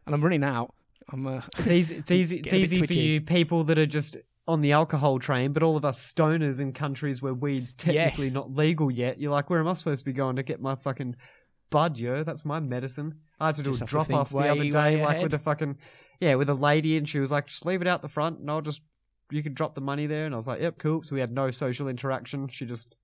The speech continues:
Speaker 2: left weed out the front. <laughs>
Speaker 1: <laughs> You gotta do what you gotta do, mate. You gotta do what you gotta
Speaker 2: That's
Speaker 1: do.
Speaker 2: it. If the
Speaker 1: So
Speaker 2: government just legalized it and taxed it, they'd have a bit more money sitting in the coffers right now for this
Speaker 1: Yeah, to buy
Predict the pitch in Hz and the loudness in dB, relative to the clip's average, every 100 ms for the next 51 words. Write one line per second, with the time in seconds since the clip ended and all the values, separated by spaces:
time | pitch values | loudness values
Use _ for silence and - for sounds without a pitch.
0 | - 127 120 120 123 127 117 117 127 123 | -10 -8 -6 -6 -4 -4 -8 -8 -8 -8
1 | 127 127 - - - 160 - - 147 - | -10 -16 -18 -14 -2 0 0 -4 -8 -10
2 | 143 - - - - 151 160 139 131 135 | -12 -14 -16 -14 -6 -4 -2 -2 -2 -4
3 | 120 127 139 139 113 - 131 135 277 311 | -4 -4 -4 -4 -8 -8 -6 0 2 2
4 | 190 123 143 185 147 - - - - - | 0 -4 0 2 0 -2 -16 -20 -20 -20
5 | - 160 165 175 175 160 143 123 131 170 | -8 -2 4 4 4 2 -2 -4 4 4
6 | 160 147 147 147 143 123 165 165 - 139 | 6 4 2 0 -6 0 0 0 -2 -4
7 | 131 139 147 135 135 143 147 151 139 143 | 0 0 0 -2 -4 -4 -2 -2 -2 -2
8 | 156 160 - 143 131 123 - 139 117 127 | 0 -2 -2 -4 -2 -4 -4 -6 -4 -6
9 | 117 127 131 131 131 131 127 131 143 127 | -4 -4 -4 -6 -6 -6 -2 0 2 0